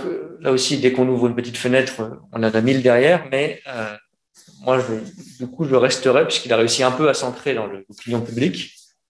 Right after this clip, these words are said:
c'est, c'est un grand mot, mais dans le débat, euh, sur le terme de souveraineté, en vivant avec ses ambiguïtés et en vivant avec ses connotations différentes, parfois légèrement divergentes d'un pays à l'autre.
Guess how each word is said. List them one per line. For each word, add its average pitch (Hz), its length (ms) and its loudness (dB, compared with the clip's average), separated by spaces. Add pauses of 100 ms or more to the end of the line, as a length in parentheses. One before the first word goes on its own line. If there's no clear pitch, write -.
c'est, - 220 -16
c'est - 140 -10
un 95 60 -8
grand 104 140 -2
mot, 143 140 4
mais 117 180 0 (560)
dans - 280 -4
le 95 100 -4
débat, 110 420 2 (440)
euh, - 160 -6
sur - 220 -2
le 107 140 2
terme 123 200 0
de 107 40 -4
souveraineté, 104 920 -2 (100)
en 117 140 2
vivant 135 340 2
avec 113 200 0
ses 120 140 -4
ambiguïtés 107 580 -8 (720)
et 131 100 -10
en 98 80 -6
vivant 107 220 -2
avec 120 140 2
ses 98 120 -2
connotations 113 640 -2
différentes, 110 560 -2
parfois - 320 -4
légèrement 120 460 2
divergentes 110 560 -6
d'un 107 120 -8
pays 104 180 -6
à 98 40 -6
l'autre. - 180 -16